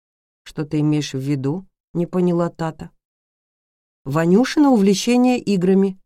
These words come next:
пояснила Катя. «А давай я попробую увлечь его другой забавной штукой, если ты не против, конечно». Тата уже знала, что ее подруга плохого не посоветует. Наоборот, что-нибудь скреативит.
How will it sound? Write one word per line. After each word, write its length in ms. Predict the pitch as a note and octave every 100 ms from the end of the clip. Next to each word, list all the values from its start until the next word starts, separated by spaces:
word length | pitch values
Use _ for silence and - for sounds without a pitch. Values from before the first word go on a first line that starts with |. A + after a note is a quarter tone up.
| _
пояснила 500 | E3 F3+ - F3+ F3
Катя. 420 | F3 E3+ - E3 _ _ _ _ _ _ -
«А 60 |
давай 340 | E3 G3+ F4+ C#4+
я 140 | G3
попробую 680 | F#3+ F#3+ G3 F#3 F#3 F3 -
увлечь 520 | - E3+ G3 C#4 - D#3
его 200 | D3+ D#3+
другой 420 | F#3 A#3+ F#3 D3+
забавной 460 | D3+ D3 C#3+ D3
штукой, 520 | D#3 - C3 - - - _ _ -
если 240 | C#3+ -
ты 140 | D3+ E3+
не 120 | F3
против, 380 | F3+ D3 - -
конечно». 540 | C3 C3 A2+ - - _ _ _ _ _ _ _
Тата 320 | - C#3 C#3+ D3
уже 240 | D#3 E3+
знала, 480 | E3 G3+ F#3 C3 - _ _ -
что 200 | - E3
ее 200 | E3+ F3
подруга 580 | F3 E3+ A3 F#3+ C3+ B2+ _
плохого 400 | D#3+ D3+ F3+ D#3
не 120 | D#3+
посоветует. 720 | E3 F#3 E3+ D3+ C3 B2+ B2 _ _ _
Наоборот, 580 | F3 F#3+ G3 G#3 C#3+ - _ _ -
что-нибудь 540 | - G#3+ G#3+ G3 G3
скреативит. 760 | - G#3 G#3+ G3 D#3 A#2+ -